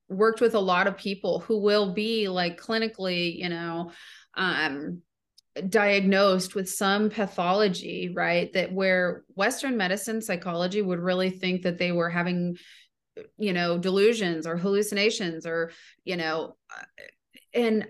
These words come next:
I think that so often I've worked with people where it's really that they're extremely sensitive, that they're gifted, that they're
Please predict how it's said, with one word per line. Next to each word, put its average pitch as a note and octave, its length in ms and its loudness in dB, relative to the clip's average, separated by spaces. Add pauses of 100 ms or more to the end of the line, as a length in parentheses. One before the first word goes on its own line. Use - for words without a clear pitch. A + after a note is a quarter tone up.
I G#3+ 220 4
think B3+ 420 0
that - 320 0
so A#3 400 4
often G3+ 520 -2
I've F3+ 280 -2
worked F#3 260 -4
with A3+ 140 -6
people F#3 320 -2
where F#3+ 140 4
it's F#3+ 180 -2
really G#3+ 320 4
that F#3 200 -2
they're E3+ 240 0
extremely F3 760 -4
sensitive, F3+ 800 -2
that D#3 160 -4
they're D3+ 140 -2
gifted, F#3+ 600 2
that F3+ 160 0
they're D3+ 300 -4